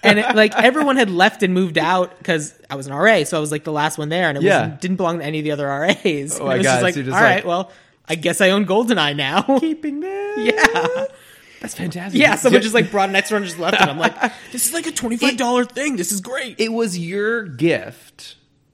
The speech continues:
Speaker 2: for having brought the N sixty-four to the building
Speaker 1: Exactly,
Speaker 2: and
Speaker 1: which
Speaker 2: shared it with everyone.
Speaker 1: I mean, there were certainly people who played it more that year than me.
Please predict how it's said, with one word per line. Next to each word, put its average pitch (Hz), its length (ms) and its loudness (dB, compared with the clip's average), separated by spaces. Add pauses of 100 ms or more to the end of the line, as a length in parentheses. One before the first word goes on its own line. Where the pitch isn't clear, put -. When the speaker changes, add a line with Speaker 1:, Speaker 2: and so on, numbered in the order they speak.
(100)
Speaker 2:
for 156 300 0
having 151 720 -2 (160)
brought 151 680 -2
the 147 140 -2
N 135 160 -2
sixty-four 123 580 -4
to 165 380 -2
the 139 80 -2
building 113 360 -2
Speaker 1:
Exactly, 127 280 -2
Speaker 2:
and 147 80 -2
Speaker 1:
which 160 100 0
Speaker 2:
shared 233 200 2
it 196 40 0
with 131 120 0
everyone. 104 580 -8
Speaker 1:
I 202 80 2
mean, 220 160 2
there 220 80 8
were 226 80 4
certainly 233 320 -4
people 190 240 -4
who 185 120 -4
played 156 280 -2
it - 100 -4
more 147 220 -6
that 135 200 -6
year 131 160 -8
than 123 200 -10
me. - 240 -20